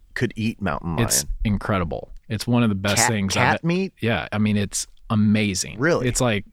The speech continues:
Speaker 2: you know, the most flavorful pork you've ever had. It's amazing.
Speaker 1: Mountain lion
Speaker 2: But
Speaker 1: and bobcat are the same thing? Is that right? Are they different?
Speaker 2: They're different.
Speaker 1: Oh, okay.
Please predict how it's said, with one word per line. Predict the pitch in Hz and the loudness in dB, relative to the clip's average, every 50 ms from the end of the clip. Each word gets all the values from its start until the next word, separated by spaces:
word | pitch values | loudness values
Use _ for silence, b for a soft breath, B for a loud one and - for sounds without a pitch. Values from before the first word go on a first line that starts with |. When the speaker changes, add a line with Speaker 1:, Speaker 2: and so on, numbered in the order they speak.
| - _ | -10 _
Speaker 2:
you | - 151 139 | 0 2 2
know, | 117 95 92 98 107 - | 2 0 -2 -4 -4 -2
the | 135 120 | -2 0
most | 117 123 131 127 127 117 - - - - - - - | 2 2 2 2 2 2 0 -2 -4 -6 -16 -18 -16
flavorful | - - 131 131 131 139 123 127 120 - 123 110 92 - - | -4 0 2 4 4 4 4 2 0 2 0 0 0 -2 -8
pork | - - - 117 101 101 - - - - | -8 -2 0 2 2 0 -2 -4 -6 -2
you've | 117 110 101 | 0 0 2
ever | 104 95 92 85 | 2 0 0 -2
had. | 82 - 76 65 - - - - B B B B B B B B | -2 -2 -4 -6 -6 -8 -10 -12 B B B B B B B B
It's | 117 110 - - - - - - - - - - | -2 -2 0 -2 -4 -4 -10 -20 -20 -20 -8 -2
amazing. | 113 107 101 92 95 85 78 82 - | 0 2 2 2 0 -2 -2 0 2
Speaker 1:
Mountain | 151 170 190 190 | 2 2 4 4
lion | 190 190 190 175 | 4 4 4 4
Speaker 2:
But | |
Speaker 1:
and | 147 131 | 2 2
bobcat | 123 123 131 139 131 - 156 151 156 143 | 2 2 2 2 2 0 0 0 0 -2
are | 139 | -2
the | 117 113 | -4 -4
same | - - 131 127 120 | -2 -2 -2 -4 -2
thing? | - 117 123 123 131 131 - _ _ B B B B | -4 -4 -4 -4 -6 -8 -14 _ _ B B B B
Is | - 117 | -8 -4
that | 135 113 78 | -4 -2 -2
right? | 127 131 139 - - - - _ | -2 -2 -2 -4 -6 -12 -14 _
Are | - 110 | -2 -2
they | 104 95 | -2 0
different? | 87 104 - - 82 - 131 | 0 -4 -6 -6 -8 -2 2
Speaker 2:
They're | 131 131 123 | 4 4 4
different. | 101 90 76 - - - - - - - | 2 0 -2 -6 -8 -14 -14 -14 -8 -4
Speaker 1:
Oh, | 107 107 98 85 82 90 | -2 0 0 0 -2 -4
okay. | 85 90 - - 78 | -6 -8 -6 -8 -10